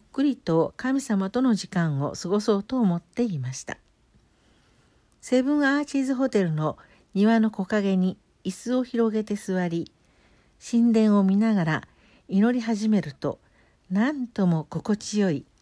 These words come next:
イスラエルの風が吹いてきました。そして、大きなオリーブの木の葉が風に揺られて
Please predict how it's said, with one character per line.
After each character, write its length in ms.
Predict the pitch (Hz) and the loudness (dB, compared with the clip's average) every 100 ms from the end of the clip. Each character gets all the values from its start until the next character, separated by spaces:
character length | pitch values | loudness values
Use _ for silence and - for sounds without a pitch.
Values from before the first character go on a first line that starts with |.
| - | -10
イ 80 | 196 | -8
ス 180 | - | -2
ラ 180 | 240 262 | 0 0
エ 40 | 262 | 0
ル 100 | 185 | -2
の 120 | 160 | -4
風 260 | 165 151 | -4 -6
が 120 | 143 147 | -6 -6
吹 200 | 247 220 | -4 -4
い 40 | |
て 120 | 156 | -6
き 160 | 135 131 | -8 -6
ま 140 | 127 | -6
し 100 | 135 | -8
た。 160 | - - _ _ _ _ _ _ _ _ _ _ _ _ | -10 -12 _ _ _ _ _ _ _ _ _ _ _ _
そ 180 | - 240 | -6 -4
し 100 | 240 | -4
て、 240 | - 214 226 _ _ | -4 -6 -6 _ _
大 220 | 233 294 | 0 0
き 160 | 285 214 | 0 2
な 200 | 190 165 | 2 2
オ 100 | 175 | 0
リ 200 | 226 285 | 2 2
ー 40 | |
ブ 80 | 233 | 4
の 140 | 185 160 | 2 0
木 180 | - | 0
の 120 | 233 190 | 0 0
葉 180 | - | -2
が 240 | 160 131 120 - _ - _ - | -8 -8 -10 -16 _ -20 _ -8
風 320 | 180 175 226 | -4 2 4
に 140 | 214 | 6
揺 80 | 202 | 4
ら 120 | 190 | 2
れ 140 | 180 160 | -2 -6
て 280 | - 143 | -8 -10